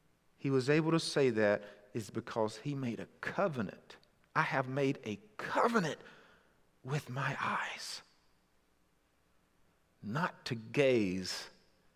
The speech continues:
not to stare, not to look upon anything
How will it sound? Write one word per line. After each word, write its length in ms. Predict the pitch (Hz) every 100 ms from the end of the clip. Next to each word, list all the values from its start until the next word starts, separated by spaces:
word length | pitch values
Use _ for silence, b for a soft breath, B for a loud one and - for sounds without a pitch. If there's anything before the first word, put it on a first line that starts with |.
| _ _ _ -
not 400 | 98 135 208 -
to 80 | 175
stare, 880 | - - - 156 139 104 95 90 - b b b b b b -
not 360 | 113 180 -
to 80 | -
look 340 | 135 165 190 165
upon 460 | 147 123 113 110 - - - _ _ -
anything 720 | 139 185 202 - 135 107 101